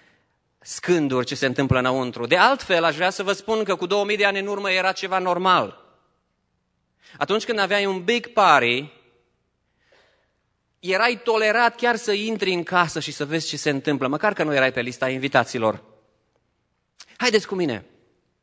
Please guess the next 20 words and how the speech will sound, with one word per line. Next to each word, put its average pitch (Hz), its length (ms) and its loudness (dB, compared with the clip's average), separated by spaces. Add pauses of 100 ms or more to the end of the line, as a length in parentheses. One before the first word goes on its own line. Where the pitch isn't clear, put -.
(400)
Ce - 120 -8
vedeți? 131 460 -6 (1200)
Lume 160 220 -2
multă 156 260 -2
înăuntru, 107 340 -4
așa-i? 127 360 -6 (1200)
Este 151 240 -8
veselie 147 500 -2
înăuntru. 127 600 -6 (500)
Um, 123 420 0
se 143 140 -2
aude, 147 340 2
de 131 80 0
fapt, 139 320 0
uh, 139 80 0 (560)
discuții 123 840 -6
importante 117 540 -4
teologice. 120 720 -4 (640)
Dar, 180 440 4
uh, 156 80 -12